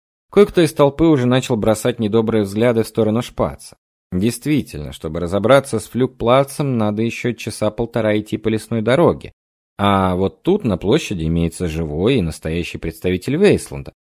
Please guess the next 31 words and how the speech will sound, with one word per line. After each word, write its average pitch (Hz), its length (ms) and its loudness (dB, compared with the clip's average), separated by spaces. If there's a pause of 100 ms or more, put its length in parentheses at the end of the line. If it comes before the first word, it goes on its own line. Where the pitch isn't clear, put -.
(120)
Один 170 240 2
из 156 120 0
тех, 165 300 2
кто - 180 2
прислал 143 640 4
в 123 100 2
их 127 160 0
обожаемый 120 540 2
лес 123 180 2
строителей 123 760 2
и 104 160 -2
нарушил 117 440 2
мирный 131 360 0
покой 127 640 2
маленького 76 560 -8
городка. - 500 -14 (880)
"Гершпац, 113 960 0
думаю, 160 500 2
нам 156 260 4
лучше 131 340 0
вернуться 135 500 -2
в 120 60 -6
гостиную". 78 800 -8 (140)
Крам 123 260 0
тронул 117 320 0
Шпаца 107 480 -2
за 98 100 -6
плечо, 104 460 -10
но 117 300 -2
было 107 300 -2
поздно. 82 580 -8